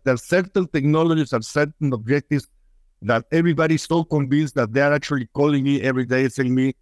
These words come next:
"Have you find something like this? Can you help me find something like that?" No? But there are some others which are not necessarily that evident.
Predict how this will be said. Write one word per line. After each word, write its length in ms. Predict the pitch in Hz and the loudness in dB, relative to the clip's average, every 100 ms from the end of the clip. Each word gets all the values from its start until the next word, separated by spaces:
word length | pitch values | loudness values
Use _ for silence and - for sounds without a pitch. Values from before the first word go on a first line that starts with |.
| _ _ | _ _
"Have 180 | - 135 | -2 0
you 80 | 139 | 0
find 240 | 131 139 | 0 -2
something 280 | 117 131 120 | 0 -2 0
like 200 | 107 107 | -2 -2
this? 260 | 127 143 135 | -2 -2 0
Can 160 | 135 | 0
you 80 | 123 - | 0 0
help 160 | 127 | -2
me 100 | 127 | 0
find 220 | 113 123 113 | 0 -2 -2
something 260 | 117 113 | -6 -2
like 200 | 104 101 | 0 2
that?" 220 | 123 113 | 2 0
No? 200 | 90 127 _ _ _ | -4 -14 _ _ _
But 140 | 127 123 | -2 2
there 120 | 185 | 0
are 20 | |
some 240 | - 190 | 2 2
others 320 | 185 185 170 - | 4 2 0 -2
which 180 | 135 | -2
are 80 | 165 | 0
not 240 | 160 160 147 | 0 0 0
necessarily 400 | 160 - 151 139 | -2 0 -2 0
that 220 | 143 143 - | 0 -2 0
evident. 420 | 143 123 98 | 0 0 -4